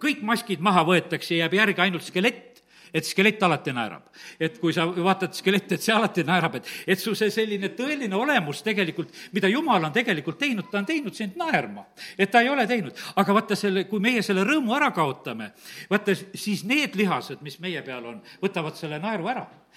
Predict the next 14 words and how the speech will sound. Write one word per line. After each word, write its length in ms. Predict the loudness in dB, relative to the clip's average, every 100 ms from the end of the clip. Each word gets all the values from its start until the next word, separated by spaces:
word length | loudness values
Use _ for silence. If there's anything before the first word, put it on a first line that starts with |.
| -12 -6
Ja, 140 | -6
ja 140 | -6 -6
sellepärast 360 | -4 -4 -6 -6
on 80 |
niimoodi, 340 | -4 -6 -6 -8
et 320 | -10 -20 -4
see, 300 | 2 4 4
kuhu 160 | 2 2
me 160 | 4
vaatame, 460 | 4 2 2 -4 0
see, 220 | 4 4 2 -4 0
see 360 | 2 2 2 2
tegelikult 420 | 2 0 -2 -4 0
te-, 160 | 0